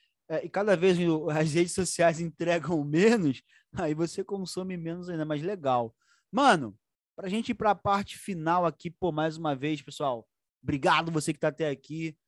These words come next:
Não deixem de seguir aqui, vai ficar toda hora piscando aqui, ó, o alerta, ó. Se inscrevam no nosso canal, sigam lá a nossa página do Instagram também.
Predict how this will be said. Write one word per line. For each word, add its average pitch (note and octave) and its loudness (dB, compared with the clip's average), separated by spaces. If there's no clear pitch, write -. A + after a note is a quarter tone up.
Não G3+ 6
deixem G3 8
de F3+ -12
seguir F#3 0
aqui, F3+ 2
vai F3 -6
ficar F3+ -6
toda G#3+ -2
hora A3 4
piscando F#3+ -6
aqui, E3+ -6
ó, E3 -4
o D#3+ -4
alerta, D3 -4
ó. C3 -2
Se G3+ 0
inscrevam F#3+ 6
no F3 -6
nosso E3 -4
canal, D3 -4
sigam F3 -4
lá E3 -2
a D#3+ -4
nossa D#3+ -8
página C#3 -8
do C#3 0
Instagram D3 4
também. C#3+ 2